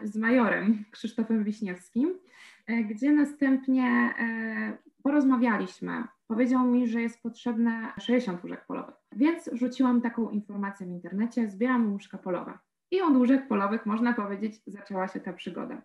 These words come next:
Fundacja Życie tutaj miała ogromny swój wkład, ponieważ, e, zrobili zbiórkę, e, oczywiście zaangażowali się, mm,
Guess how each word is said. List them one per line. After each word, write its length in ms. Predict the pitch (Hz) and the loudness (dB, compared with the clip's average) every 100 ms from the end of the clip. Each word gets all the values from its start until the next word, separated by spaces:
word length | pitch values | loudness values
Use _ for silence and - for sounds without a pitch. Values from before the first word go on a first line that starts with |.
| _ | _
Fundacja 440 | 269 269 302 277 240 | 0 0 0 -2 -2
Życie 300 | 226 226 208 | -2 -8 -12
tutaj 200 | 214 208 | -6 -4
miała 220 | 208 208 | -2 -2
ogromny 480 | 208 220 220 202 190 | 0 2 2 2 0
swój 280 | - 180 | -6 -10
wkład, 340 | 180 180 175 - | -8 -10 -10 -8
ponieważ, 560 | 190 190 185 185 185 - | -8 -6 -6 -6 -8 -10
e, 180 | 185 185 | -8 -6
zrobili 420 | 190 185 190 190 | -8 -6 -6 -8
zbiórkę, 420 | 196 220 220 196 | -4 -4 -4 -2
e, 560 | 185 185 - 185 180 180 | -2 -2 -6 -8 -8 -8
oczywiście 500 | 196 - 190 190 196 | -12 -12 -14 -12 -10
zaangażowali 760 | 185 190 190 185 190 208 214 202 | -4 -4 -4 -6 -4 -2 -2 -4
się, 200 | - 185 | -8 -6
mm, 720 | 185 - 190 185 185 185 | -6 -6 -6 -6 -4 -6